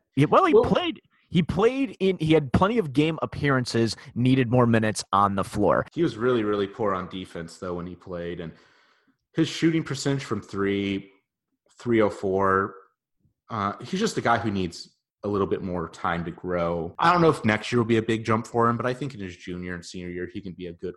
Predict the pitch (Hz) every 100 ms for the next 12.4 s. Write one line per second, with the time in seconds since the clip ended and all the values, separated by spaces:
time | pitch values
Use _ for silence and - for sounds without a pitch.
0 | - 85 82 - - - 92 107 _ _
1 | - - 110 - 104 113 - 107 104 98
2 | 95 104 90 90 82 - 90 87 - 87
3 | 87 - 82 - - - - - - 202
4 | 240 110 107 - - - - - 165 135
5 | 135 160 185 113 123 127 101 165 - 123
6 | 107 92 120 127 87 123 190 104 143 101
7 | 90 95 90 104 113 - - - - _
8 | - 139 131 214 320 143 101 120 107 92
9 | 151 175 139 107 113 113 101 - 80 90
10 | 87 - 80 76 90 - 98 92 90 92
11 | 87 92 95 113 117 120 117 101 - 107
12 | 104 98 87